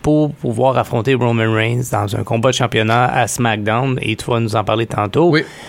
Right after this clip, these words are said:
Speaker 1: Mais, euh, on a eu, euh, un Paul Heyman qui est venu, euh,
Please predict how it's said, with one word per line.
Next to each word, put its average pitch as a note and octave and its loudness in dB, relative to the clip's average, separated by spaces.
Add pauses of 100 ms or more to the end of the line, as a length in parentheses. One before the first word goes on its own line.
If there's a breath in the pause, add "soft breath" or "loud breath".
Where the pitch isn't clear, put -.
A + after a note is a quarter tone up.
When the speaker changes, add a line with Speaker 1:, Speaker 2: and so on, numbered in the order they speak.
(180 loud breath)
Speaker 1:
Mais, A#3 4
euh, D#3 4
on B2 2
a C#3 4
eu, D3+ 4
euh, A2 0
un G#2+ -2
Paul E3 2
Heyman C#3 2
qui A#2+ -2
est G#2+ 0
venu, A#2+ 0
euh, - -2